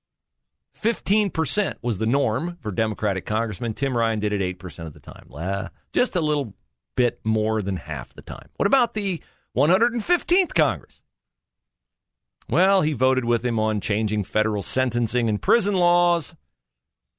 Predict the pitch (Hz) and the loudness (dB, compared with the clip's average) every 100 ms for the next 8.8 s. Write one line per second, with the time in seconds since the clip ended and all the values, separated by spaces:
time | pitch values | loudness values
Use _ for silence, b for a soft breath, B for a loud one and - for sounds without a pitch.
0 | _ - 135 127 120 110 - 107 95 92 | _ -2 0 2 2 0 -2 -2 0 -2
1 | - 185 185 175 151 160 156 151 151 143 | 0 2 4 2 4 4 4 4 2 -2
2 | - _ _ _ _ _ _ _ _ _ | -10 _ _ _ _ _ _ _ _ _
3 | _ _ _ _ _ _ _ _ _ 107 | _ _ _ _ _ _ _ _ _ 2
4 | 139 220 233 214 220 208 196 202 196 - | 4 4 4 4 2 2 0 -2 -2 0
5 | 214 175 120 95 - 85 - _ _ _ | 0 0 -2 -2 -4 -4 -6 _ _ _
6 | _ _ _ _ _ - 165 165 170 160 | _ _ _ _ _ 2 2 2 4 4
7 | 151 120 147 143 135 147 139 - 117 123 | 2 2 2 4 2 -2 -4 0 2 2
8 | 131 139 135 139 131 120 123 | 2 2 2 0 2 2 0